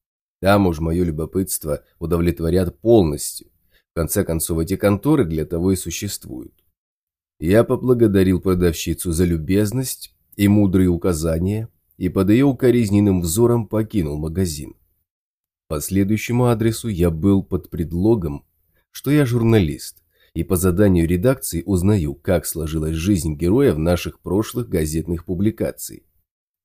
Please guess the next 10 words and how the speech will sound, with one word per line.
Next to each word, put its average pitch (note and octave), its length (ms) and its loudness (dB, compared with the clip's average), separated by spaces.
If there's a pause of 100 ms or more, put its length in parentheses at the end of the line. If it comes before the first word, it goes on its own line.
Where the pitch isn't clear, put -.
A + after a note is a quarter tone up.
(140)
Там F#2+ 200 4
у A2 40 6
меня B2+ 260 4
состоялась A2+ 680 0
милая G#2 340 2
беседа A2 560 -4
с D#2 60 -14
приветливой E2 600 -2
пожилой E2 460 -2
дамой G#2+ 520 2